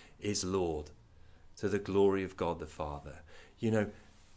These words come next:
that Jesus is the one who you rely on to get through life and for strength and your needs. Can you really trust him?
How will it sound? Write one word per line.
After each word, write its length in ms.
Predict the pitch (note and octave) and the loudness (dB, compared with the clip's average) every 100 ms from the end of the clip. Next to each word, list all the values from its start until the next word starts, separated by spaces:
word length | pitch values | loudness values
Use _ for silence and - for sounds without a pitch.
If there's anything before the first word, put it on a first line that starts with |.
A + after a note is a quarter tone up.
| - - | -20 2
that 300 | D#3 D#3 - | 4 4 2
Jesus 440 | C#3+ C3 G#2+ F#2+ | 2 4 2 -2
is 140 | G2+ - | -4 -2
the 100 | G#2+ | 2
one 260 | G#2 G#2+ | 6 4
who 120 | G2 G2+ | 4 -6
you 340 | G2+ A2+ D#3+ | 0 6 8
rely 380 | C#3+ G#2 F2+ E2+ | 8 6 2 0
on 140 | E2 - - - | -4 -10 -20 -8
to 140 | G#2 | -2
get 180 | A2 - | 0 -2
through 200 | - F#2 | -4 -2
life 380 | F#2 F2 E2 - | 0 0 -2 -6
and 180 | - E2+ | -8 -8
for 120 | - | -6
strength 540 | - - A#2 G#2 - - | -4 0 2 0 -2 -6
and 180 | F#2+ F2+ | -4 -2
your 220 | F#2 F2+ | -4 -4
needs. 420 | F2+ D#2+ D#2+ - - - - | -6 -8 -10 -12 -14 -18 -8
Can 160 | - C3 | 4 8
you 160 | B2 | 8
really 340 | A#2 C#3+ F#3+ F#3+ | 8 10 10 10
trust 480 | - - C3 - - | 6 6 6 6 -2
him? 220 | D2 | -4